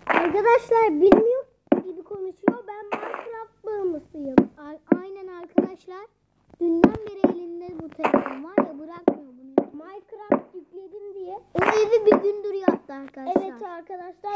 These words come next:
Speaker 2: Şakam
Speaker 1: Dün
Speaker 2: yok.
Speaker 1: evim geceye kadar oynadım. O evi tam gece bitirdim.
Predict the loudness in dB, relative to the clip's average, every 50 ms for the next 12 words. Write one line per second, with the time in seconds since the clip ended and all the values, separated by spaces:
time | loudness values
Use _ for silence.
0 | -4 0 6 6 6 6 6 4 2 4 4 4 4 2 0 -4 -4 -6 _ -20
1 | _ _ _ -2 -2 -2 -2 -4 -6 -6 -4 -6 -8 -8 -4 -4 -4 -4 -4 -10
2 | -14 -14 -16 -14 -4 -4 -4 -4 -4 -14 -18 -18 -18 _ _ _ _ -18 -16 -14
3 | -14 -14 -14 -14 -12 -8 -6 -2 0 2 2 2 2 0 2 2 2 2 2 4
4 | 4 4 4 4 2 -6 -14 -18